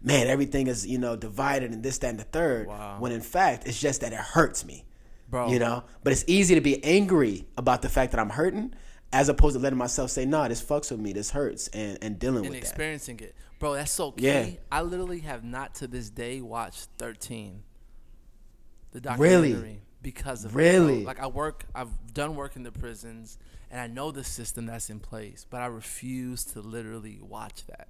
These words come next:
Speaker 2: um,
Speaker 1: Mm.
Speaker 2: because of what I believe I'ma feel, you know? Um, 'cause I, I
Speaker 1: Yeah.
Speaker 2: feel like I deal with it, and, and I, I hurt thinking about it 'cause I understand the, the, the,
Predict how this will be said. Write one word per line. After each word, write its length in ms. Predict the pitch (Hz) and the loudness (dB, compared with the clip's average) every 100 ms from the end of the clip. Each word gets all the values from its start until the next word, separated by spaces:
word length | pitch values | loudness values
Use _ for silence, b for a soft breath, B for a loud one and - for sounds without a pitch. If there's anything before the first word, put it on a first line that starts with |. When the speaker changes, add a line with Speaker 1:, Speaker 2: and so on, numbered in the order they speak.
| - b b b b b - | -20 b b b b b -10
Speaker 2:
um, 400 | 117 113 107 107 | -8 -6 -8 -6
Speaker 1:
Mm. 240 | 117 104 92 | -4 -6 -8
Speaker 2:
because 400 | 117 - 135 117 | -12 -8 -6 -6
of 400 | 117 113 110 107 101 - - - - - - - - - - - - - - - - | -8 -8 -8 -12 -16 -20 -20 -20 -20 -20 -20 -20 -20 -20 -20 -20 -20 -20 -20 -20 -10
what 160 | 139 | -4
I 140 | 135 123 | -4 -4
believe 380 | 123 127 135 | -6 -8 -6
I'ma 240 | 120 117 - | -8 -8 -12
feel, 520 | - - 120 85 50 110 - - | -14 -12 -12 -12 -16 -20 -20 -16
you 120 | 123 | -10
know? 260 | 123 117 123 b b b b - | -8 -10 -12 b b b b -12
Um, 380 | 104 110 104 101 - | -8 -6 -6 -8 -4
'cause 100 | 147 | -2
I, 60 | |
I 20 | 127 | 0
Speaker 1:
Yeah. 200 | 117 101 | 0 0
Speaker 2:
feel 160 | 135 | -4
like 80 | 127 | -6
I 80 | 135 | -10
deal 240 | 101 143 | -8 -8
with 180 | 156 - | -6 -8
it, 120 | 120 | -10
and, 180 | 117 90 | -12 -14
and 180 | 113 107 | -14 -14
I, 200 | 131 117 - | -14 -14 -12
I 140 | 127 123 | -12 -10
hurt 380 | 117 156 - - - | -2 -2 -2 -12 -8
thinking 300 | 156 185 160 | -6 -4 -6
about 300 | 120 120 117 | -6 -6 -6
it 80 | 110 | -10
'cause 120 | - | -8
I 100 | 123 | -8
understand 540 | 120 113 - 123 123 113 | -8 -10 -10 -8 -8 -10
the, 160 | 110 | -12
the, 160 | 107 107 - - - | -14 -16 -18 -20 -16
the, 340 | 107 104 104 | -12 -12 -12